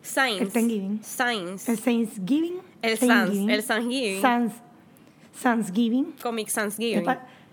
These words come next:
Speaker 2: Thanksgiving patrocinado por Walmart, Sam's.
Speaker 1: <laughs>
Speaker 2: Thanksgiving.
Speaker 1: Thanksgiving.
Speaker 2: <laughs> Pero bueno.
Speaker 1: Y se acerca el Black Friday también.
Speaker 2: Uh,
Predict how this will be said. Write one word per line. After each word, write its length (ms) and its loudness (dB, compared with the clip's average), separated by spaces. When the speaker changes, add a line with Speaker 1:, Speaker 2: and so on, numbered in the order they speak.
Speaker 2:
Thanksgiving 480 2
patrocinado 500 -2
por 120 -2
Walmart, 400 0
Sam's. 520 -2
Speaker 1:
<laughs> 580 -4
Speaker 2:
Thanksgiving. 520 -2
Speaker 1:
Thanksgiving. 800 -4
Speaker 2:
<laughs> 1160 -2
Pero 260 2
bueno. 300 -2
Speaker 1:
Y 100 -4
se 100 2
acerca 300 0
el 80 0
Black 200 -2
Friday 460 0
también. 580 -4
Speaker 2:
Uh, 1000 0